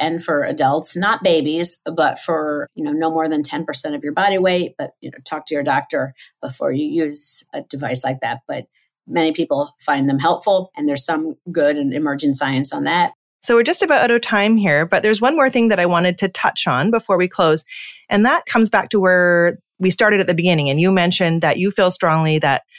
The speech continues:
Speaker 2: sleep deserves more attention because it's a public health issue and even a social justice issue. So can you speak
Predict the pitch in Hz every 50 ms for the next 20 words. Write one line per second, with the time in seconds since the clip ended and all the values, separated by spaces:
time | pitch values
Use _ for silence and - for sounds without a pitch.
0 | - _ _ - - - - 202 208 214 - - 185 160 175 170 170 160 165 165
1 | 151 147 156 151 - 151 147 - 160 151 139 143 143 - 156 143 - 123 - 151
2 | 139 - - 180 165 165 160 156 - - - 147 143 143 - - - 160 147 -
3 | - 143 139 - 143 165 185 180 180 170 160 - - 156 156 - 165 156 143 -
4 | - 139 147 - - 131 - - - 151 - - - - - _ - _ _ _
5 | - 226 226 - 247 240 240 254 262 254 254 254 - - - - - 226 214 -
6 | - -